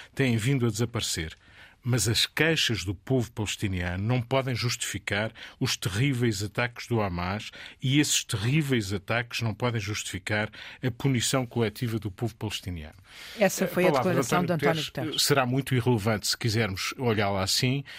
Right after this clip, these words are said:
Speaker 1: e será talvez um bocadinho relevante, porque causou tanto incómodo, pelos vistos, em muitos sítios. Portanto, estas coisas às vezes têm ou não têm importância. Os antecessores de António Guterres disseram coisas parecidas, foram incompreendidos,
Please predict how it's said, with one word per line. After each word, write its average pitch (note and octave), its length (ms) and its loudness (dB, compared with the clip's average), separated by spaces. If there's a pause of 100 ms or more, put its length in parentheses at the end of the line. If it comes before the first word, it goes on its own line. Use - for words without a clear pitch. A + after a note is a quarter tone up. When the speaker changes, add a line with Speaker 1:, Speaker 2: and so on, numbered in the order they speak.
(220)
Speaker 1:
e D3 60 -2
será C#3+ 340 2 (360)
talvez C#3+ 640 2
um D3+ 100 4
bocadinho D3 440 2
relevante, C3+ 500 2
porque A#2+ 160 -8
causou C#3+ 340 0
tanto C#3+ 380 2
incómodo, C3+ 500 0
pelos A#2 220 -2
vistos, B2 300 -2
em A#2+ 60 2
muitos A#2+ 300 0
sítios. - 340 -12
Portanto, - 520 -4 (380)
estas C#3+ 280 2
coisas C3 360 2
às B2+ 120 4
vezes B2+ 240 -2
têm C#3+ 220 2
ou B2 80 4
não A2 140 0
têm A#2 160 0
importância. - 560 -8 (360)
Os G3+ 140 2
antecessores B2 500 0
de - 60 0
António B2+ 300 0
Guterres C#3 560 -2 (320)
disseram E3 340 2
coisas D3+ 300 0
parecidas, D3 600 0
foram F3 280 0
incompreendidos, D3+ 960 0